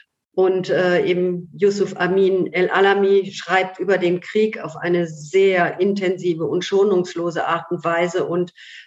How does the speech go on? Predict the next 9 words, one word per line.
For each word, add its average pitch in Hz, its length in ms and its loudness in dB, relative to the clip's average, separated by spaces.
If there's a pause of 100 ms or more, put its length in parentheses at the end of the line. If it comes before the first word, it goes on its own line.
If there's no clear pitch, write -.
(140)
bei 180 160 4
Zukunftsvision 202 1400 0
möchte 196 400 2
man 190 180 2
natürlich 170 540 -2
nicht 202 580 -2
an 180 200 -2
Krieg - 400 -6
denken, 165 640 -4